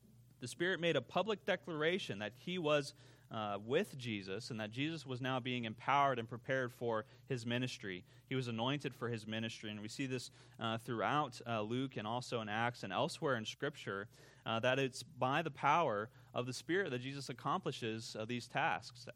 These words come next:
Uh, when we get to chapter four in Jesus' temptation, it says that Jesus is full of the Holy Spirit, uh, as he goes and he, uh, uh,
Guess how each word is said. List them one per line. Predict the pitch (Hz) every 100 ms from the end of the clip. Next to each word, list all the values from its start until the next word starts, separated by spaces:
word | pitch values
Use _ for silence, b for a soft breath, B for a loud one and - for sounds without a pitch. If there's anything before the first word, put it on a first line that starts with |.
| -
Uh, | 110 104
when | 113
we | 127
get | 127 131
to | 135
chapter | 123 139 123
four | - 135 139 143
in | 120
Jesus' | 127 123 120
temptation, | 123 110 127 139 139 160 165 B B B B B
it | - 120
says | 147
that | 147
Jesus | 127 143 156 -
is | 123
full | - - 147 170
of | 170
the | 147
Holy | 156 160
Spirit, | 139 - 170 151 87 - - B B B B -
uh, | 107 104
as | 110
he | 135
goes | 120 123 127 123
and | 113
he, | 120 123 120 -
uh, |
uh, | 107 101 98